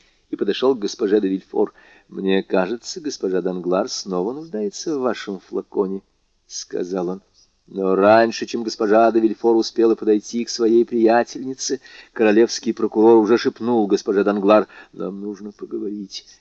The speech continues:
«Когда?» «Завтра». «Где?» «В моём служебном кабинете, в суде, если вы ничего не имеете против. Это, по-моему, самое безопасное место». «Я приду». В эту минуту подошла госпожа де Вильфор.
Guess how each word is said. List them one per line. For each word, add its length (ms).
«Когда?» 440
«Завтра». 640
«Где?» 380
«В 40
моём 240
служебном 500
кабинете, 540
в 80
суде, 400
если 340
вы 80
ничего 340
не 140
имеете 360
против. 500
Это, 340
по-моему, 320
самое 480
безопасное 800
место». 420
«Я 160
приду». 560
В 140
эту 380
минуту 540
подошла 480
госпожа 500
де 80
Вильфор. 420